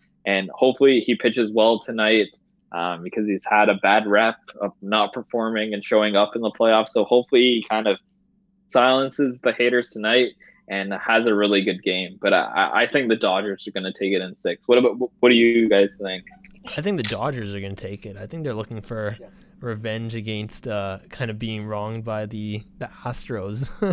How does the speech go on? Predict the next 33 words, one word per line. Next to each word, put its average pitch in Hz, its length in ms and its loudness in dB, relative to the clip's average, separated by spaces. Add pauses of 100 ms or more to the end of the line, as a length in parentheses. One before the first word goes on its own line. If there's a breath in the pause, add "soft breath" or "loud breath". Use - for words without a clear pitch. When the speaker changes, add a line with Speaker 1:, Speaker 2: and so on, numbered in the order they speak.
(140)
Speaker 2:
<laughs> - 0 - (800 soft breath)
Speaker 1:
Yeah, 127 200 6
Speaker 2:
I 131 60 2
think, 135 220 -8
I 123 180 2
Speaker 1:
I, - 20 2
Speaker 2:
think 107 120 2
Speaker 1:
I 127 80 4
Speaker 2:
they, 123 180 -2
Speaker 1:
thi-, 123 60 -14
Speaker 2:
they 123 120 -6
Speaker 1:
I, - 20 -4
Speaker 2:
want 113 280 -4
Speaker 1:
I - 20 -6
Speaker 2:
that 127 80 -6
Speaker 1:
think 107 60 -4
too. 104 40 -8
Speaker 2:
redemption. 107 640 -8 (680)
Speaker 3:
Yeah. 110 100 -12
Speaker 2:
You 110 60 -8
know? 113 80 6
Speaker 1:
Yeah. 110 120 6
Speaker 3:
And 101 80 0
the 170 60 -6
Rays 202 340 -6
ran 151 160 -8
out 143 120 -8
of 139 80 -14
gas 127 340 -4
too 127 340 -6
in 120 120 -10
the, 113 240 -8
uh, 107 160 -6